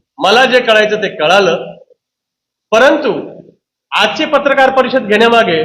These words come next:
मूळ उद्देश असा होता की हे करत असताना जसं आमच्या मित्रांनी सांगितलं की हे लोकांकरता करावं लागतं, परंतु तुम्ही बघा आज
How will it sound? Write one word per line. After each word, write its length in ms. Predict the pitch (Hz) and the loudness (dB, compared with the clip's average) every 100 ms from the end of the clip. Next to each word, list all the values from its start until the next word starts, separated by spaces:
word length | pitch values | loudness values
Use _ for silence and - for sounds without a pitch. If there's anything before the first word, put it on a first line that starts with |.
| - - | -6 -16
मूळ 480 | - - - 240 320 | -20 -18 -2 0 0
उद्देश 300 | 311 302 285 | 0 2 2
असा 200 | 262 269 | 2 2
होता 320 | 202 160 127 98 - _ _ _ _ _ | 2 -2 -4 -8 -20 _ _ _ _ _
की 60 | 285 | -6
हे 300 | 339 220 269 | -4 2 2
करत 260 | 285 285 285 | 4 2 4
असताना 680 | 262 269 269 262 185 127 120 - _ _ _ _ - | 0 2 -2 0 -2 -2 -8 -20 _ _ _ _ -2
जसं 180 | 220 254 | 0 2
आमच्या 340 | 254 262 285 285 - - - _ _ _ _ _ - | 2 2 2 2 0 -12 -20 _ _ _ _ _ -10
मित्रांनी 880 | 214 226 285 294 254 147 - - - _ | -6 0 0 2 2 0 -6 -16 -20 _
सांगितलं 520 | - 214 254 285 277 | -4 0 0 -2 0
की 180 | 269 262 | -2 0
हे 200 | 208 254 | 0 2
लोकांकरता 580 | 214 214 294 302 277 247 | 2 4 2 2 0 0
करावं 300 | 233 226 208 | 0 0 0
लागतं, 420 | 165 139 139 131 - _ _ _ _ - | -2 -4 -8 -8 -10 _ _ _ _ -2
परंतु 300 | 196 226 233 | 2 2 0
तुम्ही 240 | 240 233 | -2 0
बघा 580 | 190 196 226 165 - - - - _ - | 2 2 4 2 -2 -10 -16 -20 _ -6
आज 220 | 175 220 | -2 0